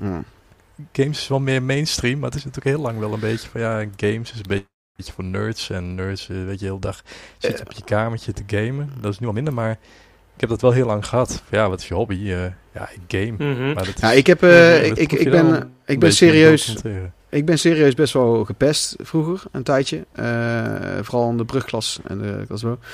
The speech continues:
Speaker 1: En ik heb altijd ben ik, eh,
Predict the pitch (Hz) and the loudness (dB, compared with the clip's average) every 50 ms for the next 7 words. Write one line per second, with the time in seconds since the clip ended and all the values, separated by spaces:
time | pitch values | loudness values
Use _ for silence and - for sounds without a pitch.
0 | - - - - - - - - - - - - 127 120 117 120 120 120 120 120 | -16 -14 -14 -12 -12 -12 -14 -14 -16 -14 -6 -2 2 4 4 4 4 2 2 0
1 | 117 87 - - - 123 117 - - 120 120 117 - - - - - _ _ _ | -2 -4 -6 -6 -8 -8 -6 -4 -4 -2 -2 -2 -4 -8 -18 -20 -20 _ _ _
2 | _ _ _ _ _ _ _ _ _ _ - - - _ _ _ _ - 135 147 | _ _ _ _ _ _ _ _ _ _ -20 -20 -20 _ _ _ _ 0 2 4
3 | 190 196 190 - 185 170 165 143 143 143 139 139 139 - - - - - - - | 4 4 4 6 6 6 6 6 4 2 2 2 0 -2 -6 -12 -12 -10 -6 -4